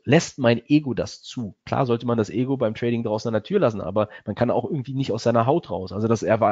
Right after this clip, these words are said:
erfordert auch viel an Übung, an Disziplin und an auch, ähm, Selbstgeißelung, tatsächlich dann in der Lage zu sein, solche Verhältnisse von eben sieben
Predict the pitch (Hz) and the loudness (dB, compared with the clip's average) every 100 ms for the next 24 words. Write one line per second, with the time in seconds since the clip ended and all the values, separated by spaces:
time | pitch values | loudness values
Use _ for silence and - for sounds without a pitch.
0 | - 117 131 123 117 - - 170 - 107 | 0 -2 0 -2 -4 -8 -4 -2 -2 -4
1 | - 196 120 131 - - - - 104 135 | -4 -2 -2 -4 -6 -18 -6 -2 4 4
2 | - - - - 147 151 185 202 - - | 4 -14 -14 -2 2 2 2 -4 -12 -16
3 | - 120 117 107 120 113 - - 104 101 | -8 -4 -4 0 0 -2 -4 -4 -2 -4
4 | - _ 104 107 143 185 - - 131 151 | -8 _ -12 2 2 2 -2 2 2 2
5 | - 107 104 143 - - - _ 113 135 | 0 -4 -6 -8 -14 -20 -20 _ 2 2
6 | 127 - 120 127 120 110 143 - 135 120 | 2 2 4 6 6 6 4 0 0 4
7 | 123 151 160 - 104 131 143 - 113 110 | 4 4 -2 -4 2 2 2 0 2 2
8 | 143 135 160 156 117 113 113 - 123 117 | 2 0 0 0 0 -2 -4 0 0 0
9 | 117 110 - 113 107 131 147 151 160 | -2 -4 -12 -10 -6 -4 -2 -2 -4